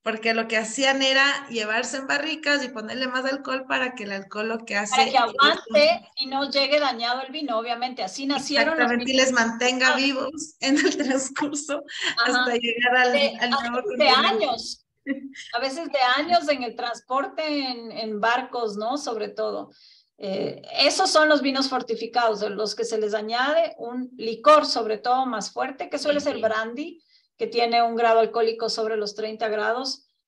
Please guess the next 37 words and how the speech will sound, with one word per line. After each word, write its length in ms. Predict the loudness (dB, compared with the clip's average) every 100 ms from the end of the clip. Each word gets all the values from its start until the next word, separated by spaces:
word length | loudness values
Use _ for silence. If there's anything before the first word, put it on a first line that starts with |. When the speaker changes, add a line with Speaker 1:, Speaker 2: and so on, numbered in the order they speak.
| _
Speaker 2:
eh, 440 | -6 -4 -4 -10 -14 -2
dependiendo 720 | 2 4 4 6 6 8 10
de 100 | 10
lo 120 | 6
que 80 | 2
esté 220 | 0 2
haciendo, 680 | 2 0 2 4 4 0 -2
si 140 | -4
es 80 | -6
que 80 | -4
es 80 | -4
un 200 | -4 -2
porto, 640 | 2 4 2 -2 -4 -2 -2
para 300 | 0 0 -4
frenar 360 | -8 -6 -4 -4
la 100 | -4
fermentación 1120 | -6 -8 -8 -8 -2 2 4 4 2 0 -2
y, 80 | -4
y, 420 | -6 -6 -8 -8
y 140 | -10 -6
que 140 | -4
quede 200 | 0 2
azúcar 840 | 2 2 0 -2 0 0 2 0
y 320 | 0 -4 -10 -10
llegar 340 | -4 0 0 0
un 120 | -2
poco 200 | -6 -2
a 40 |
la 80 | -2
elaboración 680 | -2 -4 -8 -6 -6 -6 -8
de 80 |
lo 140 | -10 -10
que 100 | -6
es 60 | -4
el 80 |
Speaker 1:
El 60 | 2
Speaker 2:
porto, 260 | 8 8